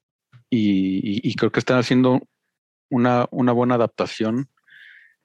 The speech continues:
tomando en cuenta lo, lo que tienen que hacer, inclu-, incluso que, este, el mismo, este, David S. Goyer,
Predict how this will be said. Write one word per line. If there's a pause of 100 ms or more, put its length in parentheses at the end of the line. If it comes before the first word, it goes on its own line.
(100)
tomando
en
cuenta (1500)
lo,
lo
que
tienen
que
hacer,
inclu-,
incluso
que, (520)
este,
el (120)
mismo, (120)
este,
David
S.
Goyer,